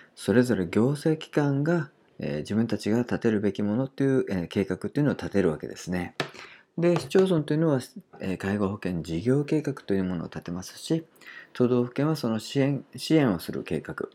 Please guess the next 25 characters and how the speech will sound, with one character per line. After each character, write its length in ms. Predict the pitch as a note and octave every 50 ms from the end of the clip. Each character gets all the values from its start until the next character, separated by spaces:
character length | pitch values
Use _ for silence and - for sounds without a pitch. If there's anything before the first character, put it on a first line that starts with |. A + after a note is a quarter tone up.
| _ - - -
都 120 | - F#2+
道 160 | F#2 G2+ G2+ G2
府 100 | G2 -
県 180 | - E2+ E2
介 200 | - F#2 F#2 G2+ A2
護 100 | B2 B2
保 80 | B2
険 260 | B2 - B2+ A#2+ A#2
事 140 | A#2 B2 B2
業 240 | B2 C3 C3 C3 B2
支 200 | A#2 - - A#2+
援 180 | A2+ A2+ B2 B2
計 140 | - G#2+
画 140 | G#2 - -
と 240 | - - - - A#2
い 20 |
う 40 | B2
も 80 | C3+ D3+
の 100 | D3+ B2+
を 20 |
立 140 | - - -
て 80 | - C#3
ま 120 | C#3+ D#3+
す 120 | - -
し、 200 | - - D3 D3+